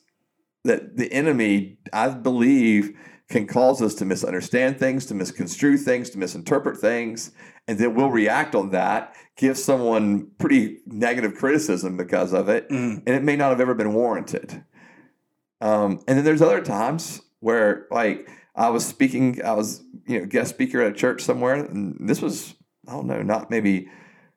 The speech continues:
Speaker 1: five, six years ago. And, uh, the retired pastor came up to me after the service and said, "Hey, um, Joe, if you could cut out your filler words,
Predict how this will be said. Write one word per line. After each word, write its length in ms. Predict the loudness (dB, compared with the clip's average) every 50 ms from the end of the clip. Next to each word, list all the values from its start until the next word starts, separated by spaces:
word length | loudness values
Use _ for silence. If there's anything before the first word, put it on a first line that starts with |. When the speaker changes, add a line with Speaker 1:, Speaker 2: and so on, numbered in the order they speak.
| _ _ _ -20 -20 -20 -20 _ -4
Speaker 1:
five, 360 | -2 0 2 2 0 0 -2
six 260 | -4 -6 -6 -4 -2 -2
years 160 | -2 -2 -2
ago. 380 | -2 0 0 0 0 -2 -6 -10 _ _ _ _ _ _ _ _ _ _ _ _ -4
And, 560 | -2 0 0 0 0 0 2 2 0 0 -2 -6 -14 _ _ _ _ _ _ _ _ _ _ _ _ _ _ _ _ _ _ -4 -2
uh, 340 | 0 0 2 0 0 -2 -2
the 140 | 0 0
retired 440 | 0 0 0 0 0 0 0 0 0
pastor 300 | -2 -2 -2 -2 -4 -4 -4
came 160 | -4 -2 -2
up 120 | -4 -4 -4
to 120 | -6 -4
me 100 | -2 0
after 300 | -2 -2 -2 -2 -4 -4
the 120 | -2 -2 -4
service 640 | -2 0 0 0 2 2 0 0 -2 -4 -10 -14 -16 -20 -20 -20 -20 _ _ -4
and 240 | -2 0 0 -2 -2
said, 540 | -2 0 0 0 2 4 2 2 2 -2 -12 -20 _ _ _ _ -20 _ _ _ _ _ _ _ _ _ _ -20 -20 -20 -10
"Hey, 340 | -4 -2 0 0 0 0 0
um, 500 | 0 0 2 2 0 0 -2 -4 -6 -10 _ -20 -20 _ _ _ _ _ _ _ _ _ _ _ _ _ _ _ _ -6
Joe, 200 | 0 2 2 2
if 240 | 2 2 0 0 -2
you 60 | -2
could 200 | -2 -2 -2 -4
cut 220 | -4 -2 0 2 2
out 360 | 2 2 0 -2 -4 -8 -14 _ _ _ _ _ _ _ _ _
your 220 | -2 2 2 2 2
filler 320 | 2 4 4 4 4 4
words, 580 | 4 2 2 2 0 -4 -6 -8 -10 -10 -12